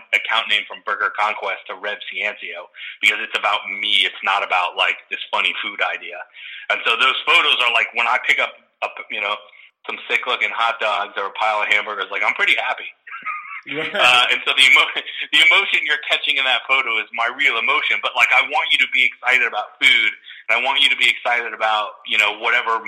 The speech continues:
Speaker 1: marketing I'm gonna put in that post or whatever I'm gonna tell you. You know, I wrote a post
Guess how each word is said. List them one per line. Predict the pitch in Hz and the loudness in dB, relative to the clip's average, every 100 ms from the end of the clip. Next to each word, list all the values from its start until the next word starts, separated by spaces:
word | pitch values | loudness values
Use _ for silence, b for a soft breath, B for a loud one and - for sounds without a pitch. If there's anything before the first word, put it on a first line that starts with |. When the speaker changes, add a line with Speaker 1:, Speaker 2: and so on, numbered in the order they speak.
| 110 | -2
Speaker 1:
marketing | 120 120 113 107 104 | 0 0 -4 -4 -4
I'm | 107 | -4
gonna | 104 - - | -6 -6 -2
put | 120 | 0
in | 104 107 | 0 0
that | 101 - _ _ _ _ _ - | -2 -2 _ _ _ _ _ -4
post | 127 113 - | 0 0 -2
or | 98 | -4
whatever | 113 120 117 | 0 0 0
I'm | 110 | -2
gonna | 101 101 123 | -4 -6 -2
tell | 120 | 0
you. | 98 92 B B B 113 | -2 -6 B B B 0
You | |
know, | 113 | 2
I | 120 | 2
wrote | 135 123 | 0 -2
a | - | -2
post | 127 | -4